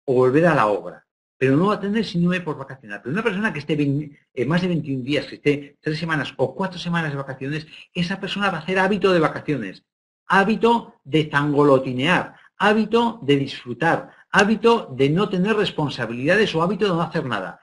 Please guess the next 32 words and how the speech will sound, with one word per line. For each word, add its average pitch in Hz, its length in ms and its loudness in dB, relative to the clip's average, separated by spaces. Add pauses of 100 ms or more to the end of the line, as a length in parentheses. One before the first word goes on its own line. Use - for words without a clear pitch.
(160)
Entonces, 160 460 -4
esa 151 320 -6
persona 170 420 -4
sí 170 240 -8
que 165 100 -6
va 160 80 -6
a 156 60 -8
perder 127 300 -6
el 110 160 -2
hábito 175 260 0
laboral 151 500 2 (220)
y 117 120 -8
le 117 80 -2
va 170 100 -2
a 170 40 -8
costar 202 440 -4 (360)
un 185 220 2
proceso 180 440 -2
de 156 180 2
readaptación. 120 840 -4 (260)
Le 110 80 -4
va 147 80 2
a 156 60 -6
costar 202 440 0 (260)
otro 208 380 8
estrés 190 340 0
adaptativo 196 680 2
que 135 100 0
muchas 175 320 -2
veces 180 260 -8
se 170 120 -8
suma 180 520 0